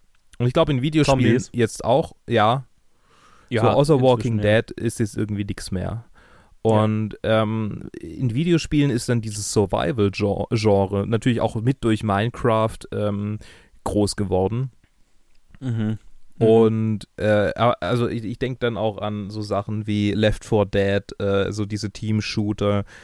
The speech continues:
Speaker 1: die
Speaker 2: Ja.
Speaker 1: dann auch ganz viele Elemente da mit übernehmen. Äh, jetzt nicht um, also so storytechnisch, aber halt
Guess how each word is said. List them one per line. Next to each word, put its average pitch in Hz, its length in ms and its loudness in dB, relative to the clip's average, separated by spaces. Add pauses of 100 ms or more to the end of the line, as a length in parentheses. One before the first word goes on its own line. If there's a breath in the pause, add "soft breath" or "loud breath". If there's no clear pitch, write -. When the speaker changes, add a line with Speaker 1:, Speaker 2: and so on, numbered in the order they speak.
(240 loud breath)
Speaker 1:
die - 80 -8
Speaker 2:
Ja. 107 180 2
Speaker 1:
dann 107 220 2
auch 117 220 0
ganz 117 220 0
viele 117 240 2
Elemente 110 520 0
da 104 360 2
mit 107 160 -4
übernehmen. 104 640 -2 (100)
Äh, 98 280 0
jetzt 107 380 -4
nicht 123 160 0
um, 113 200 -2
also 107 160 0
so 101 180 -2
storytechnisch, 113 960 0
aber 98 260 0
halt 95 300 -2